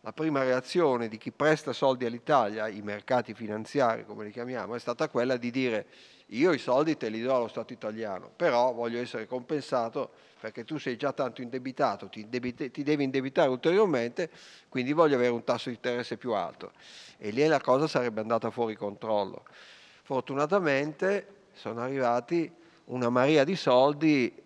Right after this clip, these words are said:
soprattutto dalla Banca Centrale Europea. Adesso ci sono i soldi del Recovery Plan,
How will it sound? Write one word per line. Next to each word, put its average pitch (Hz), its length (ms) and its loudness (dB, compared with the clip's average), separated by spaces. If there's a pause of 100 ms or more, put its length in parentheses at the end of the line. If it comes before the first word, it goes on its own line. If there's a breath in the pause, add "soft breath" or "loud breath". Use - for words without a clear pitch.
(420)
soprattutto 170 640 2
dalla 143 220 8
Banca 139 280 4
Centrale 127 440 0
Europea. 113 640 -2 (640 soft breath)
Adesso 123 360 2
ci 120 140 -6
sono 113 220 -2
i 110 60 -6
soldi 117 320 0
del 110 160 -2
Recovery 113 480 0
Plan, 139 440 2